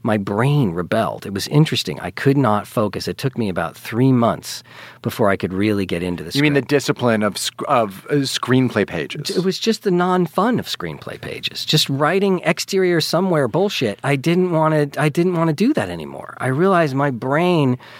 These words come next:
Speaker 1: had so gotten used to this other, much more pleasurable way of
Speaker 2: Well, I
Speaker 1: writing.
Speaker 2: did notice reading the book, the, the time you would take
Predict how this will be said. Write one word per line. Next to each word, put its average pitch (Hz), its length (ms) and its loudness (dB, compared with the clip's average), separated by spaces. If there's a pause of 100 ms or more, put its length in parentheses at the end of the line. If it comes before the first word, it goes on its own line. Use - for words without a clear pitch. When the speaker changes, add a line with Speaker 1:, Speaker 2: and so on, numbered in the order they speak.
(340)
Speaker 1:
had 143 200 2
so 196 320 2
gotten 151 340 2
used 156 260 0
to 151 60 -4
this 135 240 -4
other, 151 300 2
much 135 360 2
more 151 160 2
pleasurable 127 640 0
way 98 280 0
of 95 60 0
Speaker 2:
Well, 139 160 2
I 147 100 0
Speaker 1:
writing. 156 120 0
Speaker 2:
did 214 160 0
notice 190 320 0
reading 131 220 0
the 123 80 2
book, 131 360 -2
the, 107 260 -2
the 101 400 -6 (100)
time 147 580 0
you 131 140 2
would 120 180 0
take 127 580 0